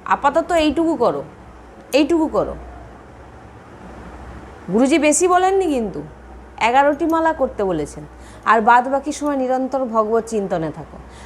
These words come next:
আর মালাটিও যে জপ করবে খুব বোঝা ভেবে নয়, একটি একটি অক্ষর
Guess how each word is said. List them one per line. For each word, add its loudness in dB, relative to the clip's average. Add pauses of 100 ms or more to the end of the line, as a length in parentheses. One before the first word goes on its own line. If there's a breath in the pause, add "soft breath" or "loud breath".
(100)
আর 4
মালাটিও 2
যে 0
জপ 4
করবে 0
খুব -6 (1400)
বোঝা 6
ভেবে 0
নয়, -8 (460)
একটি -2
একটি -2
অক্ষর 2